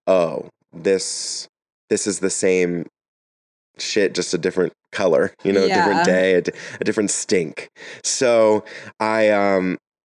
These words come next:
Speaker 1: at that point, I realized that I had to kind of just really shake up my own life. So I left New York City, I left the job, I moved back in with my parents, just do a complete reset. Um,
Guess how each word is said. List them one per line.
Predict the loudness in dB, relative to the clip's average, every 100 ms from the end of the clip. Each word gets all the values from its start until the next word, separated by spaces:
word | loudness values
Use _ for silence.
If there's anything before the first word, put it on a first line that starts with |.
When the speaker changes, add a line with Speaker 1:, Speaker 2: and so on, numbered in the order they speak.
| _ _ _ _ _
Speaker 1:
at | -4 -2
that | -2 -2 -2
point, | 2 4
I | 4
realized | 4 4 4 2 0 -2
that | 0 2 0 -2
I | -2
had | 0 0 -2 -2
to | -4 2 4 4 4 4 2 -2 _
kind | -8 -2
of | -2
just | -2 -6
really | -4 -2 -2 -2
shake | -4 -6 -4
up | -6 -6
my | -6
own | -4 -4
life. | -4 -6 -8 -10 -20 -18 -18 -4
So | 2 4 4
I | 4 2
left | 2 0 0
New | 2 4
York | 4 0
City, | -2 0 2
I | 4
left | 4 2 -2
the | -4
job, | -2 0 0
I | 0
moved | 2 0 0
back | -2 -2
in | 0
with | 0 0
my | -4
parents, | -4 -2 -2 -2 -4 -6 -12 -14 -20 _
just | -8 -4
do | 0
a | 0
complete | 0 -4 -2 -2
reset. | 0 -2 -2 0 0 0 -4 _ -20 -20 _ -4
Um, | 0 2 0 -2